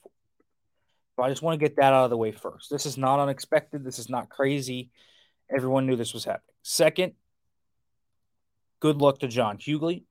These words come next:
I wish him the best, um, just for what he did. He's a player that can find a style. You know, when you think about John Hughley and where he could land, you know, he could transfer to a place like a Saint John's, a Seton Hall,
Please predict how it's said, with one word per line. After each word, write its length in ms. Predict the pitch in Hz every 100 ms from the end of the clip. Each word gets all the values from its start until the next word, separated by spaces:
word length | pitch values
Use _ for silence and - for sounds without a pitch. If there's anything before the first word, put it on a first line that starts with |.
| _ -
I 120 | 117
wish 300 | 117 127 -
him 160 | 131 117
the 60 |
best, 480 | 101 113 131 - - _ - - _ -
um, 380 | 110 104 98 90
just 240 | - 117 -
for 140 | 131
what 200 | 117 135
he 200 | - 143
did. 300 | 131 135 143
He's 200 | 117 127
a 60 | 123
player 340 | - 160 185
that 180 | 165 -
can 120 | 143
find 400 | 123 - 143 147
a 80 | 131
style. 520 | - - 120 113 104 - - - -
You 80 |
know, 80 | 147
when 120 | 156
you 180 | 170 220
think 240 | 226 220 226
about 220 | 220 202
John 320 | 143 170 175
Hughley 300 | 131 170 160
and 100 | 135
where 100 | 143
he 120 | 160
could 180 | 143 120
land, 420 | 120 135 120 104 _ _ _ _ -
you 160 | 143
know, 100 | 151
he 220 | 143 - 196
could 240 | 285 240
transfer 640 | - 202 226 269 - 139 127
to 160 | -
a 40 | 143
place 320 | - 160 147
like 140 | 143
a 60 | 135
Saint 280 | - 147 -
John's, 440 | 127 101 - -
a 60 | 131
Seton 380 | - - 170 143
Hall, 380 | 120 117 98